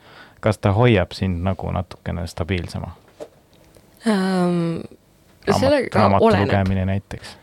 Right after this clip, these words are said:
Speaker 1: jah.
Speaker 2: Oleneb, et, äh, on mõned asjad, mis nagu haaravad mu endasse ja siis, äh, ma olen sellega nagu väga kaasas. Muidugi mul käib sellega ka,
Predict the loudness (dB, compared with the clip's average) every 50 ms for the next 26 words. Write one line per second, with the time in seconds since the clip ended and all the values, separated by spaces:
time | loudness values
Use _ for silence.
0 | -20 _ -10 -8 -2 2 2 2 2 2 0 -4 -6 -8 -16 -20 _ -8 -6 -4
1 | -4 -6 _ _ _ -10 -6 -4 -2 -2 0 0 0 0 0 0 0 -2 -4 -6
2 | -12 -16 -18 -20 -20 -20 -20 -20 -20 -20 -20 -20 _ _ -2 0 2 2 2 0
3 | 0 -2 -4 -4 -4 -4 -4 -4 -2 -2 0 2 2 4 4 4 2 2 2 2
4 | 2 2 2 2 0 -2 -4 -2 -2 -2 0 0 -2 -2 -4 -8 -10 -10 -12 -10
5 | -6 -4 -2 -2 0 0 0 0 -2 -2 -6 -8 -12 _ _ _ -20 -16 -10 -6
6 | -4 -4 -2 -2 -4 -4 -4 -4 -4 -4 -4 -4 -4 -4 -2 -4 -4 -4 -2 0
7 | 0 0 0 0 0 -2 -4 -6 -10 -14 -16 -8 -2 -2 0 0 0 -2 -2 0
8 | 0 0 2 2 2 2 2 0 -2 -2 -4 _ -14 -4 -2 0 0 2 0 0
9 | -2 0 2 2